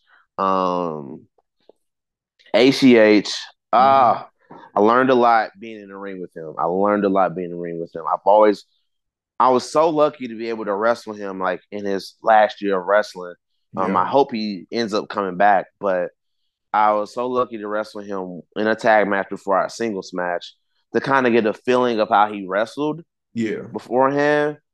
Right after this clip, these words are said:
Speaker 1: And that meant the world to me to, uh, wrestle him in front of my family. Uh, and just, like, man, he was the, he was one of, like, the first black wrestlers I looked at,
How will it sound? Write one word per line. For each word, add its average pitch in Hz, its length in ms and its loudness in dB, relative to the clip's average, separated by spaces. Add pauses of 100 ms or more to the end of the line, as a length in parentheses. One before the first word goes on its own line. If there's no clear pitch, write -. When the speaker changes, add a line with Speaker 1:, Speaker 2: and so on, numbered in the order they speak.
(160)
Speaker 1:
And 113 160 -2
that 127 140 2
meant 135 240 0
the 113 80 0
world 110 380 0
to - 100 -12
me 104 200 -10
to, 95 200 -6 (140)
uh, 95 220 4
wrestle 110 520 2
him 104 260 -2
in 92 60 -8
front 90 220 -6
of 85 40 -8
my 80 100 -8 (140)
family. 98 560 -2 (720)
Uh, 95 720 2
and 123 120 -10
just, 175 380 2
like, - 180 -4
man, 135 580 -4 (480)
he 196 140 -6
was 175 160 0
the, 139 160 0
he 180 160 -4
was 175 100 -2
one 135 220 -2
of, 113 40 -4
like, 104 200 0
the 98 100 -10
first 110 380 -6
black 104 240 -2
wrestlers 104 440 -6
I 90 120 -4
looked 98 300 -16
at, 95 160 -10